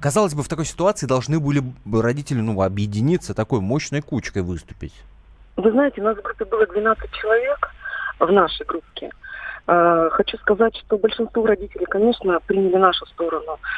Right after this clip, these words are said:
Speaker 2: Но, по сути, эта ситуация расколола родителей детского сада, коллектив родителей на, э, два лагеря. Э, один, <laughs> од-, одна сторона родителей, естественно, это мы, э, пострадавшие, и те,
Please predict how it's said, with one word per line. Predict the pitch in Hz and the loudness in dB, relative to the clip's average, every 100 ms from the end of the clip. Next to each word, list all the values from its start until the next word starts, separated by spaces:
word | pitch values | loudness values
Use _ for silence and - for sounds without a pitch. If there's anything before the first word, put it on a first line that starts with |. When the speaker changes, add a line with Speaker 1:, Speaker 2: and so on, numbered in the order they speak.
| - - | -4 -2
Speaker 2:
Но, | 180 202 220 | 2 2 4
по | - | 0
сути, | 214 285 214 | 0 -2 -2
эта | 196 | -4
ситуация | - - 220 233 - 175 | -6 2 4 4 2 -2
расколола | 170 - 208 214 180 | 0 2 2 4 4
родителей | 180 196 - 180 185 | 2 -2 -2 -2 0
детского | 180 - 170 - | -2 -2 -4 2
сада, | 220 220 165 | 4 6 2
коллектив | - 196 - - - | 2 0 0 -8 -6
родителей | 170 220 - 170 156 | -4 -2 0 2 4
на, | 165 175 170 165 - - - | 6 8 8 6 0 -12 -10
э, | - 143 180 | 2 4 4
два | 185 208 | 6 4
лагеря. | 196 175 165 147 127 - - - - - | 4 0 -2 -8 -10 -12 -18 -14 -4 4
Э, | 175 170 170 - | 6 6 6 6
один, | 196 196 277 240 | 4 4 2 2
<laughs> | - - 202 185 202 160 - - 50 - - - - - | 0 2 2 2 2 2 0 -8 -20 -20 -6 -4 -4 2
од-, | - 196 - - - | 4 4 2 -4 4
одна | 208 233 254 | 4 6 4
сторона | - 190 190 | 2 -2 0
родителей, | 185 185 196 185 185 | 0 -2 -6 -4 -4
естественно, | - 202 - 165 170 160 - - | 0 -2 -2 -4 -2 -2 -2 0
это | 185 - | 0 0
мы, | 185 262 311 - - - - | 2 2 2 -2 -6 -6 2
э, | 180 180 | 4 4
пострадавшие, | - 190 190 190 254 277 - 175 | 4 2 2 4 4 2 -6 -8
и | - | -8
те, | 185 226 226 | -8 2 2